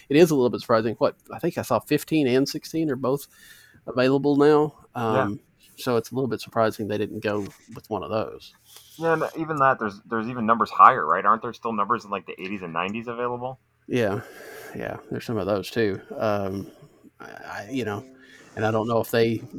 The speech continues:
Speaker 1: tend not to want to give those, you know, they give 'em out in spring training, but like I say,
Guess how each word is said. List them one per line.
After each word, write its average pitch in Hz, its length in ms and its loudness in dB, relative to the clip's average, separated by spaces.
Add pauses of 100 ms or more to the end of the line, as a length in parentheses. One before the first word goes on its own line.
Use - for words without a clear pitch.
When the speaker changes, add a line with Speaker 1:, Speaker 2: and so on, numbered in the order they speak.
Speaker 1:
tend 120 200 0
not 110 220 2
to 120 100 -6
want 120 180 -4
to 123 60 -6
give 117 180 -2
those, 117 500 -2 (360)
you 123 80 -4
know, 104 60 0
they 127 80 0
give 139 100 4
'em 139 80 4
out 120 120 6
in 98 80 -6
spring 117 240 0
training, 107 380 2
but 98 180 -4 (440)
like 151 100 4
I - 20 6
say, 147 280 4